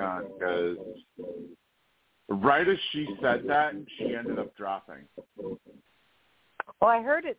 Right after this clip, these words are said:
Speaker 2: say unmuted or something. I thought, "What?"
Speaker 1: Well, no, well, yeah, no, I was, I was try-, I was trying to figure out where the, uh, uh, what's it called, where the echo is coming from.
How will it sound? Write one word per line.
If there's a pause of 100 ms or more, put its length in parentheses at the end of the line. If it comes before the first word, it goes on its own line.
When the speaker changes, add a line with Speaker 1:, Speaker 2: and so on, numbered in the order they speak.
Speaker 2:
say
unmuted
or (100)
something.
I
thought,
"What?" (1600)
Speaker 1:
Well,
no,
well, (1080)
yeah,
no,
I
was,
I
was (100)
try-,
I
was
trying
to
figure
out
where
the,
uh, (680)
uh,
what's
it
called,
where
the
echo
is
coming
from.